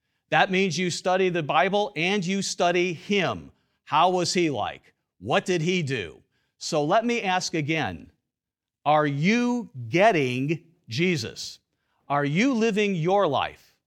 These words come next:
becoming like Christ? Are you following the example he set? Have you been taught to observe all things that Christ commanded? If not,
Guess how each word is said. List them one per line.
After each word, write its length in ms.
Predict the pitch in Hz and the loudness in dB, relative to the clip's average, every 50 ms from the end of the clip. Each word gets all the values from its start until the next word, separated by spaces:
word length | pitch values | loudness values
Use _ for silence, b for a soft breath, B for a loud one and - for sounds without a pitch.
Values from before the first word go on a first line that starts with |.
| _ _ _ _ _ - | _ _ _ _ _ -6
becoming 560 | 143 131 - 160 175 170 165 165 156 147 147 | -6 -4 -2 0 0 0 2 0 -2 -2 -4
like 240 | - 135 135 127 - | -4 -4 -4 -4 -4
Christ? 500 | - 147 135 117 92 78 - - - _ _ _ _ _ _ _ _ - | -2 -2 0 0 -2 -4 -8 -14 -16 _ _ _ _ _ _ _ _ -2
Are 180 | 127 139 139 143 | 0 2 2 2
you 420 | 135 139 151 208 254 247 196 156 | 0 2 2 2 4 4 2 0
following 600 | 123 - - 151 160 170 170 165 170 175 170 165 | 0 2 4 4 6 6 4 2 0 0 0 -2
the 120 | 151 151 151 | -2 -2 -2
example 680 | 139 117 143 147 143 127 - 131 113 110 110 110 - _ _ _ _ _ _ _ _ _ | -2 -2 -2 -2 -2 -4 -4 -4 -4 -4 -6 -8 -10 _ _ _ _ _ _ _ _ _
he 200 | _ - 143 131 | _ -6 -6 -6
set? 480 | 117 - - 127 90 67 - - - _ _ _ _ _ _ _ _ _ _ _ _ _ _ _ _ _ _ _ _ _ _ _ _ _ _ _ _ _ _ _ _ | -4 -4 -4 -4 -4 -6 -8 -16 -20 _ _ _ _ _ _ _ _ _ _ _ _ _ _ _ _ _ _ _ _ _ _ _ _ _ _ _ _ _ _ _ _
Have 140 | - 147 147 | -4 -2 0
you 100 | 190 262 | 0 0
been 160 | 226 254 247 | 0 0 -2
taught 440 | - - 240 269 - - - - - _ _ _ _ _ _ _ _ _ _ _ | -2 -2 -2 -2 -2 -4 -6 -10 -18 _ _ _ _ _ _ _ _ _ _ _
to 120 | - 185 | -4 -2
observe 340 | 180 151 139 156 180 175 143 | 0 0 0 0 0 0 2
all 180 | 156 170 208 208 | 2 2 2 2
things 300 | - 220 214 190 170 - | 2 0 0 0 0 -2
that 120 | 156 - | -4 -2
Christ 260 | - 165 160 156 - | 0 2 0 0 0
commanded? 560 | - 151 147 151 143 127 110 82 67 - - _ _ _ _ _ _ _ _ _ _ _ _ _ _ _ _ _ _ _ _ _ - | -4 -4 -2 -2 -2 -2 -4 -6 -10 -16 -20 _ _ _ _ _ _ _ _ _ _ _ _ _ _ _ _ _ _ _ _ _ -4
If 200 | 160 175 - - | -4 -2 -2 0
not, 480 | 151 180 214 170 139 143 - - - | 2 2 2 2 2 0 -4 -8 -18